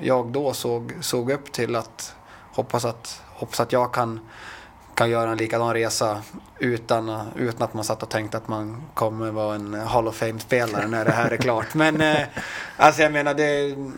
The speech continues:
Speaker 1: det är klart att man, man, man tar efter, man, man kunde ta efter och försöka göra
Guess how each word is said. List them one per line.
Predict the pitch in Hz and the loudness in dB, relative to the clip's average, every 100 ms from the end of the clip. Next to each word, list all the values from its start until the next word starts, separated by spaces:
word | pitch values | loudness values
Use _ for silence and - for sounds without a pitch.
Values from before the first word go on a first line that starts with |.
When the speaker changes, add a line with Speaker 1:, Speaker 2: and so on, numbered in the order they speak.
| - - - - - - - - - - - - - | -14 -18 -20 -20 -20 -20 -20 -20 -20 -18 -18 -18 -10
Speaker 1:
det | 143 | -2
är | 139 | 2
klart | 147 143 | 4 4
att | 139 | 2
man, | 139 131 127 | -2 -2 -6
man, | 147 131 127 123 170 | -2 -2 -2 -6 -6
man | 127 120 | -4 0
tar | 139 | 2
efter, | 135 131 - | 0 -2 -6
man, | 127 123 127 | -4 -2 -4
man | 117 | -4
kunde | 127 | -6
ta | 123 127 | -2 -2
efter | 127 - 123 | -2 -4 -4
och | 117 117 113 | -2 -4 -6
försöka | - 117 117 113 113 113 - - - - - | -4 -4 -2 -4 -4 -10 -16 -20 -20 -20 -10
göra | - 120 117 120 113 | -2 0 0 -2 -4